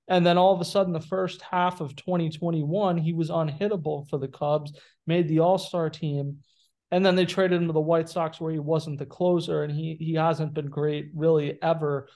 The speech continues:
pitching out of the closer's role, which isn't uncommon for accomplished closers. But, uh,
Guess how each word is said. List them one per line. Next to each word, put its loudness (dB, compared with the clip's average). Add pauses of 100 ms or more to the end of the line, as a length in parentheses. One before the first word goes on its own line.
(340)
pitching -2
out 2
of -2
the 0
closer's -2
role, -2
which -4
isn't -6
uncommon -2
for -4
accomplished -6
closers. -2
But, 2 (440)
uh, -6